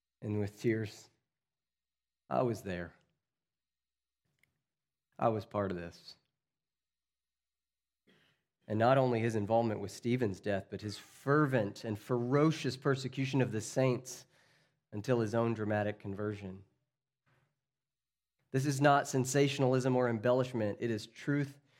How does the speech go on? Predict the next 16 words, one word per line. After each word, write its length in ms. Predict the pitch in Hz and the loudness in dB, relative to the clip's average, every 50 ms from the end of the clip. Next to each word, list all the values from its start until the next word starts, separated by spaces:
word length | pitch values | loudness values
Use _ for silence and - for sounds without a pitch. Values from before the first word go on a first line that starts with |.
| _ _ | _ _
It 100 | - 139 | 2 4
is 160 | 135 131 131 131 | 4 4 2 2
telling 380 | - 156 147 156 165 160 156 | 2 4 4 6 6 4 4
the 100 | 143 131 | 4 2
truth 400 | 131 - - 151 147 151 147 151 - | 0 0 2 4 4 4 4 2 0
to 140 | - - | -2 2
emphasize 640 | 143 139 151 151 151 143 135 - 185 156 123 123 127 | 4 4 4 4 2 -2 2 2 4 4 4 4 0
the 120 | 123 127 120 | 0 -4 -2
dramatic 580 | 123 120 113 113 117 120 127 135 147 143 - | 0 0 2 4 4 4 6 4 4 2 0
effect 580 | 165 135 - - 143 135 131 127 - - - - _ _ _ _ _ _ _ _ _ | -2 -4 0 2 4 4 4 2 -2 -8 -16 -18 _ _ _ _ _ _ _ _ _
of 160 | - 127 120 131 | -2 2 4 4
our 160 | 123 117 110 | 4 4 2
hard 460 | - - - 151 143 147 147 151 135 | 0 -2 2 4 4 4 4 2 0
hearts 440 | 131 - 139 139 143 143 139 - - | 0 2 4 4 4 2 -2 -8 -10
toward 380 | - - 139 139 131 123 123 | -4 0 2 2 2 2 2
God, 400 | 123 123 110 113 113 104 95 90 | 2 2 4 4 2 0 -2 -6